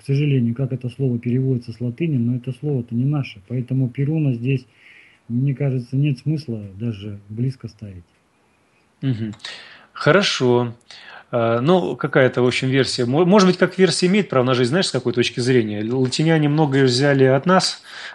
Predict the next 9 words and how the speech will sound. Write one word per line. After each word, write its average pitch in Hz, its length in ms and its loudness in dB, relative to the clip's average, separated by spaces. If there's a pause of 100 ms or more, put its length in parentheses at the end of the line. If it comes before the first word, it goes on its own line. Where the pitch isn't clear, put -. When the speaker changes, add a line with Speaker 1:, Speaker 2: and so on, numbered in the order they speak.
Speaker 2:
от, 113 320 -2
э, 120 60 4 (340)
одни-, 131 320 2
одного 131 480 4
из 120 120 4
наших, 120 500 -2 (440)
э, 120 160 2
родовых 123 460 4
направлений, 143 680 2